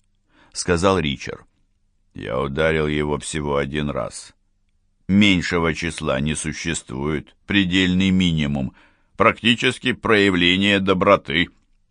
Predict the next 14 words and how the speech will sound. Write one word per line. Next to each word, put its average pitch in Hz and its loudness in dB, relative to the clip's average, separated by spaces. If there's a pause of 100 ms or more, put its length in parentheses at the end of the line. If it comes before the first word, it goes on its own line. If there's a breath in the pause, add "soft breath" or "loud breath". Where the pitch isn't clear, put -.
(420 loud breath)
Полагаю, 131 6
у - 2
него 139 0
есть 110 2
страховка 90 -2
для 78 0
дантиста". 78 -2 (1300)
Его 78 -2
отец 85 -6
не 82 -4
шутил. 67 -8 (1000)
Он 80 -4
не 85 0
забудет. 78 -6